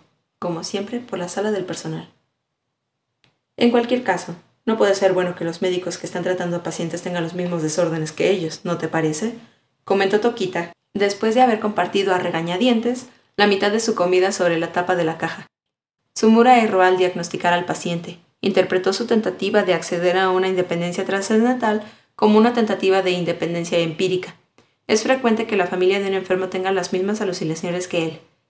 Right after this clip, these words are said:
Creo que esto es lo mismo. En ese caso, el peligro es aún mayor,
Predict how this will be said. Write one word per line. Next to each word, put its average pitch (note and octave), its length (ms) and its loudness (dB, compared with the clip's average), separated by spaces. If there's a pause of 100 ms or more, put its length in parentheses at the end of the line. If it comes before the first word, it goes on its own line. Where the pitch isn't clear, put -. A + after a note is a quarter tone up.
(140)
Creo G#3+ 260 6
que A3 80 0
esto F#3 200 -4
es F3+ 120 -6
lo E3+ 80 -6
mismo. E3 360 -10 (920)
En A3 160 2
ese A3 160 2
caso, G#3+ 340 -4 (360)
el G#3+ 140 6
peligro A3+ 280 6
es B3 120 2
aún G#3+ 160 2
mayor, E3+ 300 -2